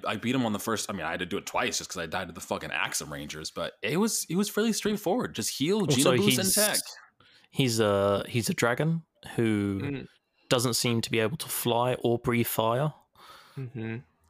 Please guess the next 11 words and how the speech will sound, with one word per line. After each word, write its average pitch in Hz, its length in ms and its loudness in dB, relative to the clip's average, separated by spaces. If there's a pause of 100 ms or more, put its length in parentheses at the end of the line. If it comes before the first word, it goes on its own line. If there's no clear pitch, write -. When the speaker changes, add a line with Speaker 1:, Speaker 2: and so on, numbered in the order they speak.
(140)
Speaker 1:
We 127 100 0
can 127 80 0
breathe 117 140 0
water 107 280 2
and 90 120 -2
rocks. 98 300 -4 (760)
Speaker 2:
Yes, - 460 -2 (200)
yes. - 480 -4 (260)
So, - 360 -8 (280)
yes. - 460 -8 (800)
Speaker 1:
Uh, 73 320 -8